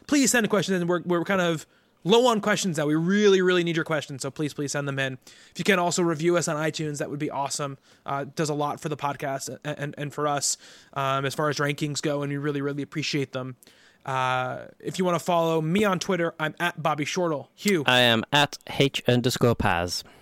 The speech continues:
Speaker 1: Check out our YouTube channel. Uh, we got a lot of videos going up. Cody's doing, um, his Road to Masters Overwatch videos.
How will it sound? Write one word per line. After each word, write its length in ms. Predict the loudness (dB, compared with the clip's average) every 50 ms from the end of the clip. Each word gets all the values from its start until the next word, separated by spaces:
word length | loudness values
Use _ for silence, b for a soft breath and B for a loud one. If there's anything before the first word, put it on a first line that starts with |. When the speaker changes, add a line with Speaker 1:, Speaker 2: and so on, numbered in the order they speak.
| b b b b b b b b b b -14 _
Speaker 1:
Check 160 | -2 0 2 4
out 80 | 4
our 100 | 4 4
YouTube 380 | 4 2 0 2 0 -2 -2 0
channel. 460 | 0 2 2 2 2 2 0 0 0
Uh, 200 | 0 0 2 2
we 80 | 2 0
got 80 | 0
a 40 | 2
lot 180 | 2 4 4 4
of 40 |
videos 240 | 4 2 2 2 2
going 200 | 2 2 2 2
up. 120 | 0 0 -2
Cody's 360 | 0 0 2 2 0 0 0
doing, 420 | 0 0 2 0 -2 -2 -4 -6 B B B B B B B -4
um, 220 | -4 -2 -2 -4
his 220 | -4 -2 -2 0 0
Road 160 | 0 0 0
to 80 | 0 0
Masters 420 | 2 2 2 2 0 0 -2 -2 0
Overwatch 520 | 0 0 2 2 2 2 2 0 0 0
videos. 500 | -2 0 2 2 2 2 2 0 -2 -4